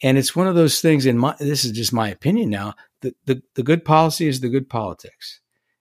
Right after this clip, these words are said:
And I don't think he has anything to fear from his left flank on this. I think Biden's great vulnerability is not among liberals.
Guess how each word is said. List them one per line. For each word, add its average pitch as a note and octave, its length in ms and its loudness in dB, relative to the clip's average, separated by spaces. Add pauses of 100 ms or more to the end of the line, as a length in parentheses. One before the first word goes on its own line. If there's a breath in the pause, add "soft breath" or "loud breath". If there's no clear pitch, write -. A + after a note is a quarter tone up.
And A2+ 280 -2
I B2 160 2
don't C3+ 180 2
think C#3 160 2
he B2+ 140 0
has A2 120 2
anything C3+ 320 4
to A2 60 -2
fear G#2+ 640 -2 (240 soft breath)
from G#2+ 180 -4
his G#2 180 -4
left G2 280 -8
flank F#2+ 300 -10
on F#2 160 -10
this. G#2+ 280 -10
I A#2+ 140 0
think A#2 340 -2 (540 loud breath)
Biden's C3 400 2
great A#2+ 320 0
vulnerability A2+ 840 0
is G2+ 120 -2
not A#2+ 220 -4
among G2+ 260 -2
liberals. A2 560 -6